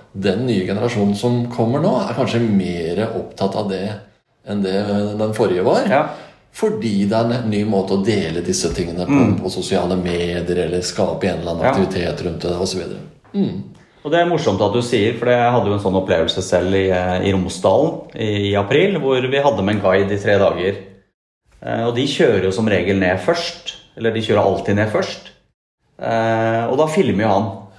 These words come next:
Speaker 2: med mobilen sin. Så jeg sa til han, «Hvorfor, hvorfor tilbyr ikke du bare oss en sånn filmpakke? En eller annen pris per person, det hadde vi gladelig betalt.»
Speaker 1: Mm.
Speaker 2: Eh, så kan han ha med seg et litt bedre kamera, eller man kanskje ser muligheten til å ha med seg en, eh, en fotograf da.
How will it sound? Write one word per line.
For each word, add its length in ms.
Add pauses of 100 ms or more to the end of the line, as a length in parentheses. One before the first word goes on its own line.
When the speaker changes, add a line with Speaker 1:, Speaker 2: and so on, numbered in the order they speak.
(160)
Speaker 2:
med 120
mobilen 340
sin. 140
Så 80
jeg 80
sa 160
til 100
han, 100
«Hvorfor, 260 (260)
hvorfor 240
tilbyr 400
ikke 160
du 100
bare 220
oss 120
en 120
sånn 160
filmpakke? 640 (500)
En 140
eller 100
annen 200
pris 380
per 220
person, 300
det 100
hadde 220
vi 180
gladelig 500
betalt.» 520 (100)
Speaker 1:
Mm. 140 (760)
Speaker 2:
Eh, 400
så 100
kan 120
han 80
ha 100
med 100
seg 120
et 80
litt 120
bedre 240
kamera, 360
eller 100
man 460
kanskje 320
ser 160
muligheten 340
til 100
å 40
ha 80 (100)
med 100
seg 200
en, 120
eh, 360
en 80
fotograf 500
da. 120